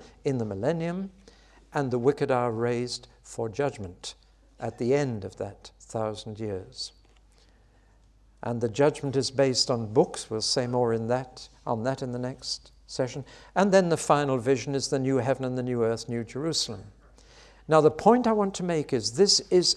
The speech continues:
a series of consecutive visions, beginning with the second coming and ending with the new heaven and the new earth.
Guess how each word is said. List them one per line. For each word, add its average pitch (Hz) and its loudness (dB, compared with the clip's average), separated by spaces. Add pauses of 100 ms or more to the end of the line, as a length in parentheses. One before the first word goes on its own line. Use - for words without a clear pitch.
a 143 -2
series 127 2
of - -2
consecutive 170 -4
visions, 143 -8 (640)
beginning 151 6
with 131 -2
the 151 -2
second 135 0
coming 135 -6 (320)
and 147 -2
ending 160 2
with 156 -4
the 165 -2
new 156 0
heaven 139 -4
and 143 -2
the 143 -2
new 143 0
earth. 156 -4